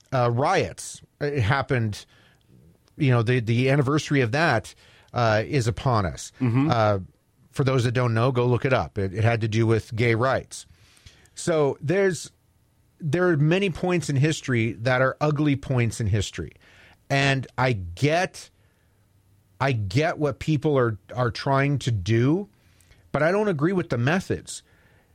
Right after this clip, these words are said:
Speaker 1: What we have created in, in a, in a rush to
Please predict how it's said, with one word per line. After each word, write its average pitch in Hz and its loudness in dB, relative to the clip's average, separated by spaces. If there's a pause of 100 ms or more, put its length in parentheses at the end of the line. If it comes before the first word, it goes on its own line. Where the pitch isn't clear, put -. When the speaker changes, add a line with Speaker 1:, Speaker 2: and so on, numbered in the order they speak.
(160)
Speaker 1:
What 147 -2
we 151 0
have 165 -2
created 151 0
in, 165 0
in - -
a, 151 -2 (200)
in 156 0
a 147 4
rush 143 0
to 156 0